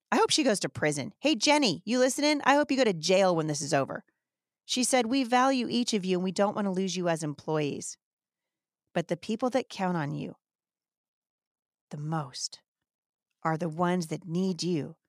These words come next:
to get vaccinated." <laughs>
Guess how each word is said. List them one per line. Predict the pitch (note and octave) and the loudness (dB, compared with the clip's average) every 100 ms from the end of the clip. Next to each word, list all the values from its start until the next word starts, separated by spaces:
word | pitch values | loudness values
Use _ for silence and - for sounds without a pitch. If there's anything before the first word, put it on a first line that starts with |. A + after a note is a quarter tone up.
| _ _ _ _ _ _ _ _ | _ _ _ _ _ _ _ _
to | - | -8
get | D#3+ D3 | -4 -6
vaccinated." | - C3+ C3 - C3 C3+ - - A#3 - | -2 -2 -2 -8 -8 -8 -8 -10 -14 -16
<laughs> | - C#5 - | -14 -12 -12